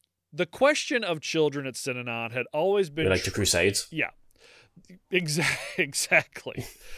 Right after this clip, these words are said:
Speaker 1: Uh, so the question of children at Synanon had been troubling Chuck even before the punk squad arrived. It had been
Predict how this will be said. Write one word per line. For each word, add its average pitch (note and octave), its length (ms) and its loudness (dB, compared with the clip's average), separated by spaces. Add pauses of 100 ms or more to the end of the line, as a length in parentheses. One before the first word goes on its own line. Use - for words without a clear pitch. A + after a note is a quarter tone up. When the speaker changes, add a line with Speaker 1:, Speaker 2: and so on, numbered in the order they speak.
(260)
Speaker 1:
Uh, D3+ 300 4 (180)
so F#3 200 4
the F3+ 160 2
question A#3+ 380 2
of F#3 80 0
children D#3+ 380 0
at C#3 80 -2
Synanon B2+ 600 -4
had B2 260 -4
been B2 280 -4
troubling E3 480 -2
Chuck C3 380 -2 (360)
even D4 320 0
before F#3+ 380 2
the C#3+ 80 -2
punk B2+ 320 -8
squad F#2 300 -8
arrived. - 440 -18 (480)
It E3+ 120 2
had F3+ 120 0
been E3+ 400 -2